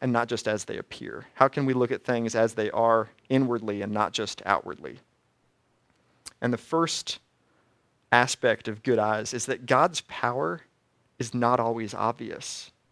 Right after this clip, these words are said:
I mean, we see this in the case that they were even asking this question about Paul's leadership, that they were even considering following anyone else than the guy who planted this church and raised up leaders in order that he could go and be faithful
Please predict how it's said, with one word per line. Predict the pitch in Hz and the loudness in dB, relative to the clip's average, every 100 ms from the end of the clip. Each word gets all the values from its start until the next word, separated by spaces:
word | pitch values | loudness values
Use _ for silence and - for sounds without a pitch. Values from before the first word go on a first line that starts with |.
| _ | _
I | - | -2
mean, | 127 131 | 0 0
we | 131 | -2
see | 135 - 151 | -4 -6 -4
this | 180 123 120 - | 2 2 2 -4
in | - 127 | -4 -4
the | 117 | -2
case | - 120 123 - | -2 -2 -2 -4
that | 123 - _ _ _ _ _ | -4 -4 _ _ _ _ _
they | 131 | 2
were | 127 131 | 2 0
even | 135 120 | 0 0
asking | 117 123 120 | 0 0 -2
this | 107 - | -4 -6
question | - 127 135 - 123 - - _ _ _ - | -2 -2 -2 -6 -10 -12 -20 _ _ _ -4
about | 117 113 - | 0 0 0
Paul's | - 110 107 - | 0 0 -2 -6
leadership, | 104 98 - - - - _ _ _ _ | -8 -8 -8 -10 -16 -20 _ _ _ _
that | 120 | 2
they | 131 | 4
were | 123 | 4
even | 143 139 139 | 2 2 2
considering | - 120 - - 190 202 120 - - _ _ _ _ _ _ _ _ _ _ _ | 0 -2 -2 2 2 2 -4 -8 -14 _ _ _ _ _ _ _ _ _ _ _
following | 135 123 127 117 | 4 6 6 2
anyone | 117 135 127 113 110 | 0 -2 0 0 -2
else | 107 - - - - - | -4 -4 -4 -4 -6 2
than | 131 | 2
the | 123 | 6
guy | 123 123 | 6 6
who | 120 123 | 4 -4
planted | - 131 135 139 131 | -2 0 0 0 2
this | 131 - | 2 2
church | - 135 135 - _ | 0 0 0 -4 _
and | - 113 | -6 0
raised | 120 135 131 | 2 2 4
up | 139 - | 4 4
leaders | 123 123 127 123 - - _ - | -2 0 0 -2 -6 -14 _ -2
in | 135 | 2
order | 123 120 | 4 2
that | 110 - | 0 -10
he | - | -8
could | 135 120 | -6 -2
go | 123 117 120 | 2 2 2
and | 113 | 0
be | 123 | -2
faithful | - 123 120 - 117 | 2 2 2 -2 -4